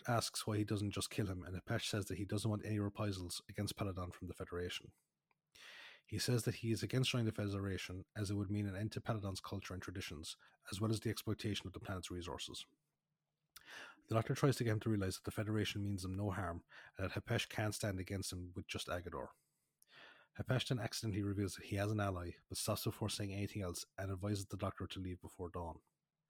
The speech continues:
Meanwhile, the delegates are discussing the trial, and Arcturus says that the events in the throne room are further evidence of an alliance between Earth and Peladon.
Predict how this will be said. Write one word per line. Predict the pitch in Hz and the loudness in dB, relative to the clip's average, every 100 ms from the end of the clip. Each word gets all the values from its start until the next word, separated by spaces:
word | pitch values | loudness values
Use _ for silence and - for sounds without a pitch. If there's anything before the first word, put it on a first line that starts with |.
| _ - - - - - | _ -20 -18 -16 -18 -4
Meanwhile, | 110 117 110 120 - | 2 4 4 2 -2
the | |
delegates | 110 113 123 120 127 | 0 0 0 0 0
are | - | -2
discussing | - - 110 107 | -2 0 0 0
the | 101 | 0
trial, | - 95 90 | 0 -2 -2
and | 95 | -2
Arcturus | 98 - 123 113 - | -2 0 2 2 2
says | 107 95 | 2 0
that | 98 | -2
the | - 101 | 0 0
events | 110 107 | 2 0
in | 120 | 0
the | 113 | -2
throne | - 107 95 | 0 0 0
room | 92 90 - | -2 -4 -4
are | 95 | -6
further | - 110 107 | 0 0 2
evidence | 104 92 92 - | 0 0 -2 -4
of | 87 | -4
an | 92 | -2
alliance | 95 95 | -2 -2
between | - - 95 | -4 -8 -6
Earth | 95 - | -6 -8
and | 92 | -8
Peladon. | - 87 78 | -6 -6 -6